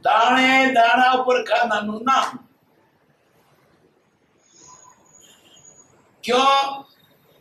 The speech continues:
મિલમાં નગર ભીગી કે શેર બેર. કઈ કઈના ખે-, કઈના ખેતરની. અને ચોખા પછી ગુણમાં આવ્યા અહીં.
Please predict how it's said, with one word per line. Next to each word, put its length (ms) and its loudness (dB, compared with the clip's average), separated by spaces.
મિલમાં 540 0
નગર 540 2
ભીગી 400 -2
કે 160 -4
શેર 340 0
બેર. 260 -4
કઈ 220 2
કઈના 280 2
ખે-, 300 0
કઈના 360 0
ખેતરની. 680 -8
અને 460 0
ચોખા 460 0
પછી 300 -2
ગુણમાં 440 -2
આવ્યા 160 2
અહીં. 440 -2